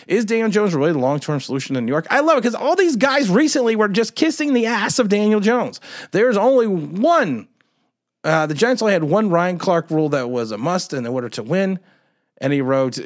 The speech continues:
Ryan Clark, that is, "Don't have to win with Daniel Jones throwing the ball." In other words,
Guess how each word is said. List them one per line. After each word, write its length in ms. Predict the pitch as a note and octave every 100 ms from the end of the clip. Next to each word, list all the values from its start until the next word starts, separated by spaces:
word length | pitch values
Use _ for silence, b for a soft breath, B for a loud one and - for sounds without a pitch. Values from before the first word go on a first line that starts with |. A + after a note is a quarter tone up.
| A2+
Ryan 300 | A#2+ C3 A2
Clark, 240 | C#3 A2
that 120 | A#2+ A#2
is, 140 | A2+
"Don't 300 | G#2 F3 F#3
have 280 | F3+ E3+ E3
to 120 | D#3+
win 240 | C3 D3+ C#3+
with 120 | B2+
Daniel 200 | C3 C3
Jones 240 | A#2 A2
throwing 260 | - A2 G2+
the 60 |
ball." 240 | - F#3 F3
In 160 | C3
other 240 | C#3 G#3+ G#3
words, 320 | F#3+ F#3 F3+